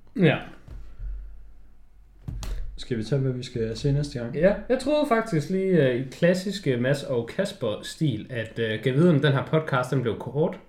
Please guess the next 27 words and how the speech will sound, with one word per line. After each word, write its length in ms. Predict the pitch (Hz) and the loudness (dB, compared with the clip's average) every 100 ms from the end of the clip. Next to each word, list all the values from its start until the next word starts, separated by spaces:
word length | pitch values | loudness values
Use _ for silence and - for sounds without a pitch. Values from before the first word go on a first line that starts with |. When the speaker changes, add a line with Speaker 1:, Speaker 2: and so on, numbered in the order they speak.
| - | -12
Speaker 1:
Men, 320 | 113 110 110 | -8 -6 -4
øh, 180 | 107 107 | -2 -2
det 120 | 180 | -2
kan 80 | 151 | 0
jeg 60 | 117 | 0
bare 140 | 110 | 0
se, 220 | - 120 - | 0 0 4
det, 140 | 180 - - - - | 4 2 -10 -6 0
det 100 | 226 | 4
blev 120 | 147 | 6
den 40 | |
Speaker 2:
Ja. 40 | 120 | 4
Speaker 1:
bare 100 | 107 | 2
overhovedet 360 | 104 214 202 160 | 4 6 8 6
ikke. 220 | 156 - - | 0 -8 -8
Speaker 2:
Nej, 140 | 123 - - - - | -6 -6 -10 -20 -10
vi 80 | 110 | -6
har 80 | 95 | -4
faktisk 380 | 127 127 - - | 0 -2 -2 -6
haft 220 | 101 - | -6 -6
dem 140 | 101 - | -8 -2
okay 340 | 135 120 104 | -2 0 -4
kort 220 | 107 104 | -6 -8
de 80 | 104 | -10
sidste 240 | - 135 - | -12 -16 -12
par 60 | |
gange. 180 | 131 131 | -12 -12